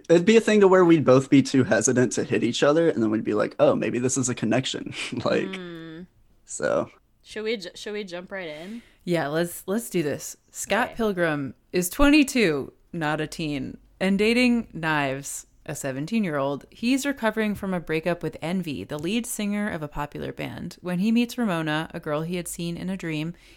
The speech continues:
Speaker 3: he quickly becomes infatuated but keeps hanging out with Knives. On his first date with Ramona, he learns she moved to Canada because of her ex, Gideon. He invites her to the Battle of the,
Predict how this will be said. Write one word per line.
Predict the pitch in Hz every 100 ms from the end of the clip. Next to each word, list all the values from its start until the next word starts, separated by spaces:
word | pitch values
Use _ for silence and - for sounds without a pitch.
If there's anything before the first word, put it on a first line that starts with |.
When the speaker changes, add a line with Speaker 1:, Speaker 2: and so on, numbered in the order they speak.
| _
Speaker 3:
he | 196
quickly | - 240 254 262
becomes | 240 - 185 180
infatuated | 160 165 170 165 - 143 143
but | 147 -
keeps | - 185 -
hanging | 160 147
out | 147
with | 139
Knives. | 147 143 127 131 - - - - 170
On | 180
his | 180
first | - 208 233
date | 214 196
with | 175 180
Ramona, | 175 175 175
he | 165 165
learns | 156 160 185 196
she | 170
moved | 165 180
to | -
Canada | - 247 202 165
because | 147 160 160
of | 156
her | - -
ex, | 190 - -
Gideon. | 156 175 156 135 175 - _ _
He | -
invites | 214 202 214 220
her | 254
to | 233
the | 185
Battle | 175 165 170 170
of |
the, | 165